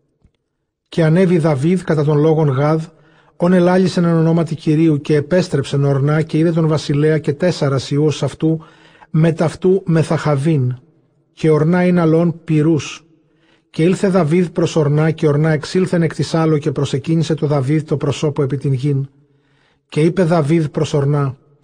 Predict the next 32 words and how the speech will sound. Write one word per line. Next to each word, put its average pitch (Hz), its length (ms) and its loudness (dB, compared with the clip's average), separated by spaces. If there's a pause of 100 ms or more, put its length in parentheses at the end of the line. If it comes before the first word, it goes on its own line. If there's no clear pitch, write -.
(380)
«Δώσ' 165 400 2
μοι 175 100 2
τον 151 240 0
τόπον 160 340 -2
σου 135 160 -8
της - 240 -6
άλω, 147 400 0 (100)
και - 140 -2
οικοδομήσω 147 640 0
επ' 160 120 -2
αυτό 147 340 -4
θυσιαστήριον 151 760 -2
το 143 120 -4
Κυρίο. 135 520 -2 (800)
Εν 156 180 2
αργυρίο 160 540 4
αξίο 160 640 0
δώσ' 139 300 0
μοι 139 120 0
αυτόν, 156 420 -2
και 151 140 -4
πάυσεται 165 520 -2
η 156 60 2
πληγή 143 400 -2
εκ 143 140 -2
του - 120 -6
λαού». 131 380 -2 (880)
Και - 140 -2
είπεν 185 300 2
ορνά 170 360 2
προς 156 220 -2
Δαβίδ, 143 400 -2